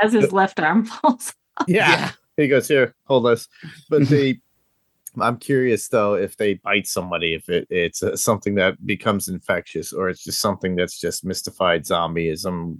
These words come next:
Speaker 2: for that they have to roam around like that forever and that's their hell.
Speaker 3: Mm-hmm.
Speaker 2: That's the, basically their living hell, <laughs> if you think about
Speaker 3: Mm-hmm.
Speaker 2: it. But at least they're not going down there with the spider and having to deal with that <laughs> anymore.
Speaker 1: No.
Speaker 3: Right.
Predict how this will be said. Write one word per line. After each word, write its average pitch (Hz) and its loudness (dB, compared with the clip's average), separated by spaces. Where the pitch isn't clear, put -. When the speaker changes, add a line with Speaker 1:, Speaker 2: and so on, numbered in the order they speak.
Speaker 2:
for 85 0
that 82 -4
they 87 0
have 95 -2
to 85 -8
roam 87 0
around 85 2
like 85 -2
that 80 0
forever 82 2
and 80 -2
that's 76 -4
their 78 0
hell. 78 0
Speaker 3:
Mm-hmm. 131 0
Speaker 2:
That's 117 2
the, - 0
basically 139 0
their 92 2
living 87 -2
hell, 90 0
<laughs> - 2
if 147 -2
you - -16
think - -4
about 127 2
Speaker 3:
Mm-hmm. 127 0
Speaker 2:
it. 139 -8
But 143 -4
at 131 -2
least 156 -4
they're 135 0
not 117 0
going 110 2
down 98 0
there 92 0
with 87 -6
the 85 -6
spider 85 0
and 78 -10
having 87 -2
to 78 -8
deal 76 -6
with 73 -6
that 85 -4
<laughs> - -2
anymore. 139 -6
Speaker 1:
No. 196 4
Speaker 3:
Right. 180 2